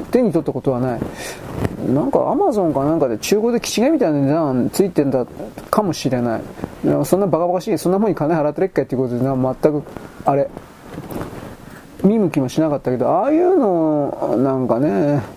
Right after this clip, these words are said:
よいしょ。復刻してくれりゃいいなと。今ここまで言ったけど、よくよく考えたら、あの、国会図書館では一応納品されてるだろうから、そういうの読めれば、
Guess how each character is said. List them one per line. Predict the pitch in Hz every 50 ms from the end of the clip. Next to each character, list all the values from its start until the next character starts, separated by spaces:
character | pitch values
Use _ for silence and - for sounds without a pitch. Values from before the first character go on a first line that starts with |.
| - - - - - - - - - 220 196 151 143 143 143
よ | 180 220
い |
し | 202 -
ょ。 | - - - - - - - - - - - - - - -
復 | - - - -
刻 | 180 175 170 185
し | - -
て | 185
く | 175 190
れ | 208
り | 214 185
ゃ |
い | 156 165
い | 170
な | 165 151 147
と。 | - 139 120 - - -
今 | 185 196 185
こ | - 160
こ | 160
ま | 180 202
で | 185 151
言 |
っ | 127
た | 151
け | 135 127
ど、 | 123
よ | 131 135
く | 135
よ | 160 170 175
く | 175
考 | 190 202 226
え | 233
た | 220
ら、 | 165 -
あ |
の、 | 139 131 131
国 | - 147 143 - 160 160
会 |
図 | 160 170
書 | 175 240
館 | 269 254 170
で | 143
は | 131 120 - - - - - - - - - - -
一 | 175 147 - - - 220 226 247
応 | 262 269 277 277 254
納 | 208 196 214 226 226
品 | 208 240 240 254 254 247
さ | - - 220 220
れ | 226 220
て | 208 240 254
る | 247 262
だ | 226 220
ろ | 180 170
う | 151
か | 156 147
ら、 | 139 131 135
そ | - - - 220
う | 254
い | 277
う |
の | 233 165
読 | 143 165 185 214
め | 254 311
れ | 392 403 453 440 427 -
ば、 | 254 202 170 143 -